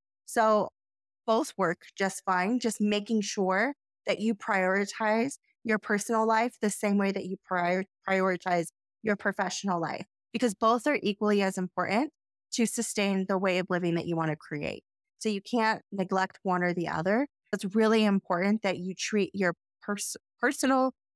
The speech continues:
and family time with the same level of importance as you do your client hours.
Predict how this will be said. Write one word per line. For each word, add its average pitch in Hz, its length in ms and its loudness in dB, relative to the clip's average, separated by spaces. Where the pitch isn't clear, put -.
and 202 180 2
family 202 360 2
time 180 400 -2
with 208 120 -10
the 214 80 -2
same 226 400 2
level 196 360 2
of 175 120 0
importance 180 540 -2
as 170 180 -2
you 175 120 -2
do 170 180 0
your 170 220 -2
client 147 520 -4
hours. - 560 -10